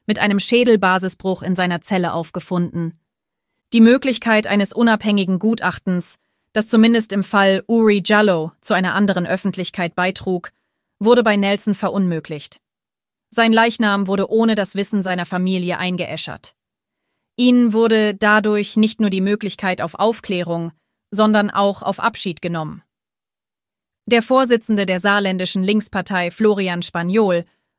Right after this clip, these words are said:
forderte, dass die Ermittlungen zum Fall von Nelson in Ottweiler die Frage einer möglichen rassistischen Motivation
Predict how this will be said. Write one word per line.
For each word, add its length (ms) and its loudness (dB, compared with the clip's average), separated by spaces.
forderte, 600 2
dass 160 0
die 100 -2
Ermittlungen 600 2
zum 200 -4
Fall 240 0
von 220 -4
Nelson 400 -2
in 140 -6
Ottweiler 640 -2
die 120 0
Frage 400 2
einer 220 0
möglichen 580 0
rassistischen 600 -2
Motivation 840 -2